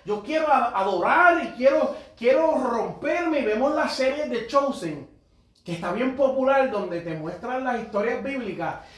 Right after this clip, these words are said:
Y tú dices, "Si yo tan solo diera al maestro, yo tocaría su manto".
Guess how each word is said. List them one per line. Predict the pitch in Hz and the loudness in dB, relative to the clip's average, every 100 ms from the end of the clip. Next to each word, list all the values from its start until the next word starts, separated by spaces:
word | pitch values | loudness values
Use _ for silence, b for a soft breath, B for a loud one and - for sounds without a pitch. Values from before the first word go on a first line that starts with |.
| B | B
Y | 240 | -2
tú | 254 | 0
dices, | 262 262 - | 0 -2 -4
"Si | 277 196 | -4 -4
yo | 170 320 294 B B | 0 2 2 B B
tan | 277 233 | -2 0
solo | - 285 294 262 | 0 0 2 4
diera | 262 285 262 | 4 2 2
al | 254 | 0
maestro, | 226 185 220 294 - 214 180 160 B B - | -2 -4 0 0 0 -6 -6 -8 B B -20
yo | - 277 311 | 2 6 6
tocaría | 320 - 214 196 294 330 | 6 2 2 0 2 2
su | - 240 | 2 -4
manto". | 196 285 339 320 - 247 220 - | -2 0 2 0 -4 -4 -4 -6